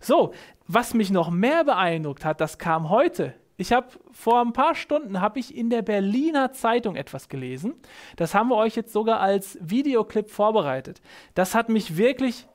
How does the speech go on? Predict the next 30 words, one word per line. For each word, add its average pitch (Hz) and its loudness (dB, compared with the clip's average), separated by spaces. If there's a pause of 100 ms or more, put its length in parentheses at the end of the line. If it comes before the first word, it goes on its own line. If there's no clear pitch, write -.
(120)
das 190 0
hat 220 -2
mich 180 -2
wirklich 247 0
beeindruckt. 208 -2
Also 175 2
ich 190 0
sag 208 2
da 233 2
gleich 160 2
noch 156 -4
was 151 -2
zu. 220 -2 (320)
Und 196 0
zwar 208 2
hat 233 -4
die 220 2
Berliner 214 2
Zeitung 226 -4 (220)
im 190 0
Bericht 190 -2
von 160 -8
heute, 220 2
der 151 -2
ist 165 -6
ein 160 -6
paar 262 0
Stunden 226 -6
alt, 151 -4 (1160)
ähm, 208 2